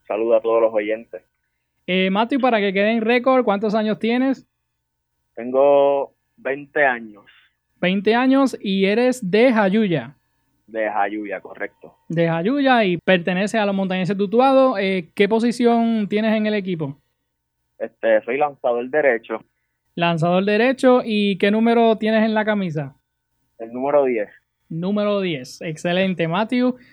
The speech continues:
Speaker 2: Montero Rivera de Jayuya y de los Montañeses de Utuado. Antes de hablar de lleno, ¿verdad?, pues sobre, sobre tu participación en los Montañeses de Utuado,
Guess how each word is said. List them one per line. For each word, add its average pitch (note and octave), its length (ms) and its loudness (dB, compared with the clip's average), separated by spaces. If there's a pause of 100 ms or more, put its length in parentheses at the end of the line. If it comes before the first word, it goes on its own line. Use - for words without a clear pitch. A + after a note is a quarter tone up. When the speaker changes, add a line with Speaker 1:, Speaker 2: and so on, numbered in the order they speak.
(220)
Speaker 2:
Montero F#3+ 640 0
Rivera F#3 480 2
de F#3+ 120 4
Jayuya G#3+ 540 2
y F3 140 4
de E3 80 2
los D#3+ 100 2
Montañeses D#3+ 800 -4
de F3 220 0
Utuado. D#3 800 0 (500)
Antes A#3 360 0
de D4 100 0
hablar A#3+ 540 4 (160)
de F3 300 -2
lleno, G3+ 360 2
¿verdad?, F3+ 280 2
pues G3+ 160 0
sobre, E3+ 540 2
sobre E3 260 -2
tu D#3+ 140 -4
participación D#3+ 960 -2
en G3 80 -2
los F3+ 100 -4
Montañeses E3 560 -4
de E3+ 80 -2
Utuado, F3 600 0